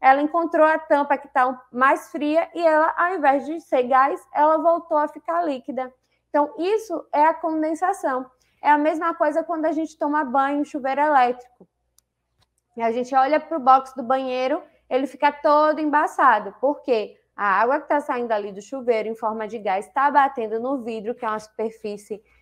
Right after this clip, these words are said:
é, que tá mais fria do que ali o chuveiro, e ela vai e volta a ficar líquida de novo. A mesma coisa acontece com as janelas dos carros, né? Passa a noite toda, quando a gente acorda de manhã, tá meio embaçado.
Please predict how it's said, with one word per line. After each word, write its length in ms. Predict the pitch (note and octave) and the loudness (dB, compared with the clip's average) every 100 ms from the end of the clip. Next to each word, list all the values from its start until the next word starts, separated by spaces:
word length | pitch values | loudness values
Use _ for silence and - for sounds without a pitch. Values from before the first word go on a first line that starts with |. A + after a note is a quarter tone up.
| _ - | _ -4
é, 140 | G#3 | -4
que 120 | G#3 | -2
tá 220 | A#3+ A3 G#3+ | -2 0 2
mais 320 | A3+ D4 - | 0 -2 -4
fria 400 | - B3 G#3+ F#3+ | -6 -4 -2 -2
do 180 | G#3 C#4 | 0 -2
que 240 | - B3 | 0 0
ali 300 | G#3+ F#3+ F3 | 2 -2 -6
o 60 | F3 | -12
chuveiro, 600 | - C#4 C#4+ C4 B3+ D4+ _ _ _ | -10 0 2 2 0 -4 _ _ _
e 100 | E4 | -4
ela 240 | D#4+ E4 E4 | 0 2 2
vai 320 | C#4+ C#4+ D#4 - | 4 4 2 0
e 120 | F#4 | 0
volta 380 | D4 C4+ C4+ C#4+ | 4 4 2 -4
a 40 | |
ficar 320 | C#4 - D4+ | -6 -6 -4
líquida 400 | E4 C4 C#4+ C4 | -4 -4 -4 -4
de 120 | C4 | -4
novo. 480 | E4 F#4+ A3 F3 _ _ | -2 0 0 -2 _ _
A 60 | F#3 | -14
mesma 320 | F3+ G3+ A#3+ | -12 -10 -8
coisa 280 | B3+ A#3+ B3 | -2 -2 -2
acontece 540 | B3+ B3 A3+ A3+ - | -4 -2 -2 -2 -8
com 80 | A#3+ | -8
as 140 | A#3 | -6
janelas 380 | A#3 B3 A#3 A#3 | -6 -6 -6 -10
dos 220 | G#3+ B3+ | -12 -16
carros, 460 | _ C4 A#3+ G#3 F3 _ _ _ A3+ | _ 2 4 2 -6 _ _ _ -6
né? 140 | A#3 | -4
Passa 340 | A#3+ A#3+ C4+ | 2 2 2
a 40 | C#4 | -2
noite 340 | C4+ C#4+ D4+ | -4 -6 -8
toda, 560 | C#4+ C4+ B3+ C4+ C#4 C#4+ | -6 2 2 2 0 -4
quando 160 | C#4+ C4+ | -4 -6
a 20 | |
gente 100 | C4+ | -6
acorda 320 | C4 C4 C4 | -4 -2 -2
de 80 | B3 | -4
manhã, 240 | B3+ B3+ | -8 -8
tá 120 | C4+ C#4 | -6 -6
meio 200 | B3+ C4 | -6 -4
embaçado. 600 | B3+ C#4+ C4+ A#3 F#3+ | -4 -4 -2 -2 -2